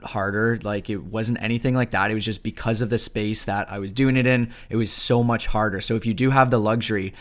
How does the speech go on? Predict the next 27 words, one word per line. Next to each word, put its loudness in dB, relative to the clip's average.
you -2
know, 0
going 2
to 4
a 2
gym 0
is -2
huge. 0
Like, -6
I, 0
next 2
time 4
I 4
will 4
take 0
that 0
thirty 0
minute -2
drive -2
and 0
go 0
to -6
my -2
gym -4
and -6
do 0
it. 2